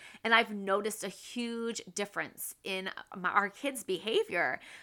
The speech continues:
Like, just with doing it for a week, Silas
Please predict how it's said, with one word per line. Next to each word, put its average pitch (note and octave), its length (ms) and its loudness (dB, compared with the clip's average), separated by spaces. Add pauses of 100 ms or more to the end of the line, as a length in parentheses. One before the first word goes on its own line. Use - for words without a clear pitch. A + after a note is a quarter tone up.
Like, A3 320 8
just - 380 0
with A#3 180 -4
doing G#3+ 280 2
it - 220 -2
for F3+ 220 8
a E3 120 8
week, A3 520 -4 (220)
Silas A3 720 8